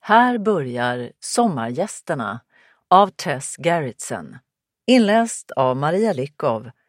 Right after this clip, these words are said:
för Jäntas. Tillägnad Jacob.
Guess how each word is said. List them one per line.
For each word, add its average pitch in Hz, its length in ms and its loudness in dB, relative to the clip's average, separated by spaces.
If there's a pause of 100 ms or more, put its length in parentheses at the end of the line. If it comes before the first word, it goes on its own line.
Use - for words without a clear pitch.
(260)
för 135 340 0
Jäntas. 151 920 -6 (3000)
Tillägnad 214 840 0 (300)
Jacob. 175 420 0